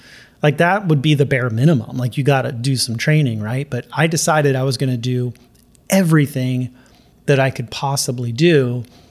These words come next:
to make sure that I was successful in this event. So I immersed myself in the world of triathlon. So total immersion, this idea of total immersion is changing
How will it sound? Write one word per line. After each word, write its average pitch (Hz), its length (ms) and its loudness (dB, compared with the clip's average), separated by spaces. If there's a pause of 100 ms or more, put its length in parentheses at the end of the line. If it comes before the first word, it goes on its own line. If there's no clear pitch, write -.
(200)
to - 120 0
make 135 260 0
sure 143 580 2 (300)
that 135 100 2
I 135 160 2
was 127 480 -2 (260)
successful 147 720 0
in 127 60 -2
this 123 180 -4
event. 147 640 -6 (260)
So - 140 0
I 143 40 4
immersed 143 760 2 (140)
myself 147 600 0
in 147 120 2
the 143 80 0
world 131 440 -6
of 127 260 -4
triathlon. 139 760 -4 (1500)
So 143 260 2
total 233 360 2
immersion, 160 600 4
this 143 160 2
idea 151 320 2
of 151 80 2
total 160 220 0
immersion 147 340 2
is 135 160 -2
changing 151 680 2